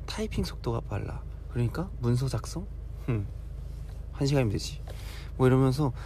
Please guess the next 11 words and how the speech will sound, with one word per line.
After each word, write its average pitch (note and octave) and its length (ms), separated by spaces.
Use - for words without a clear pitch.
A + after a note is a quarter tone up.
나만의 D#3+ 360
합리화를 A3+ 520
시키면서 B2+ 440
이렇게 A#2 180
노는 A#2 360
거예요. F#2+ 320
그러면 A#2+ 420
조금 F3+ 500
더 D#3+ 400
어떻게 A#2 300
보면 A2+ 400